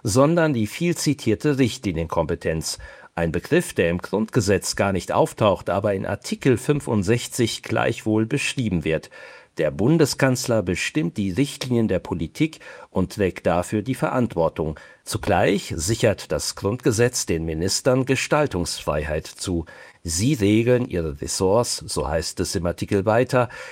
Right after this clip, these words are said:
selbstständig und unter eigener Verantwortung. Friedrich Merz wollte wohl vor allem Wirkung erzielen. Entschlossenheit und Tatkraft sind bereits im Modus der Ankündigung tragende Säulen exekutiver Macht.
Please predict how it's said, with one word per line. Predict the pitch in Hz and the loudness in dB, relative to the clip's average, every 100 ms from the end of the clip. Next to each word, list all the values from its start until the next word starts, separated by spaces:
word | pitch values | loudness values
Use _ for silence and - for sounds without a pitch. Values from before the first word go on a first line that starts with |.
| - | -16
selbstständig | - 107 107 - - 113 110 113 - | 0 4 4 2 0 2 2 -2 -4
und | - 87 | -6 -6
unter | - 85 87 - | -6 -4 -6 -2
eigener | 90 95 95 104 | 0 2 0 -2
Verantwortung. | 101 143 101 90 71 69 - - - _ _ _ _ _ _ | 0 0 0 -2 -4 -6 -6 -10 -12 _ _ _ _ _ _
Friedrich | - 107 - 87 - | -8 -6 -4 -6 -4
Merz | 85 87 - - | -2 -2 -2 2
wollte | 156 143 135 | 6 6 6
wohl | 123 123 | 4 4
vor | - - | 2 0
allem | 87 95 123 151 | 0 2 2 4
Wirkung | 165 - 101 82 | 4 4 0 -2
erzielen. | 80 - - 73 71 71 | -4 -4 -6 -6 -6 -6
Entschlossenheit | 82 85 - 135 147 - 123 95 87 80 | -4 -4 -2 0 0 0 0 0 -2 -4
und | 78 - | -8 -4
Tatkraft | 123 139 - - 90 - - | -2 -2 -2 -2 -2 -2 -4
sind | 107 92 | -4 -2
bereits | 117 95 82 - | -4 -2 -4 -4
im | 98 | -4
Modus | 85 104 151 131 - | 0 0 4 2 4
der | 131 123 | 2 2
Ankündigung | 160 160 117 90 87 76 78 | 0 0 0 -2 -2 -4 -4
tragende | - 92 135 127 104 | -2 2 2 2 0
Säulen | 95 101 90 101 110 - | 0 0 0 0 0 -2
exekutiver | 104 - 139 - - 90 90 117 | -4 -2 -4 -4 -6 -2 0 0
Macht. | 101 73 - - | 0 -2 -8 -16